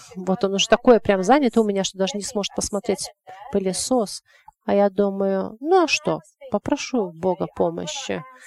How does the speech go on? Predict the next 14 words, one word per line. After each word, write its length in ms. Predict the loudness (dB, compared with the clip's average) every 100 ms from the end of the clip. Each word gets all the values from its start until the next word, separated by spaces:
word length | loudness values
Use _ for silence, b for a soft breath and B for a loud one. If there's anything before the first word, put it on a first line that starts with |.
| B 0
Я 180 | 2
говорю: 300 | 2 0 0
"Дух 240 | 0 -2 -4
Святой, 320 | -6 -4 -4
помоги 560 | -4 -4 -4 -2 -2 -2
мне. 340 | -6 -8 -8 -4
Мне 160 | -2
очень 300 | -2 -2 -4
нужно 260 | -4 -4 -6
попылесосить. 1080 | -6 -6 -4 -6 -2 0 0 -4 -8 -10 -16 B B B
П-, 60 | -12
мой 320 | -4 0 2
дом 220 | 2 0 0
уже 160 | -2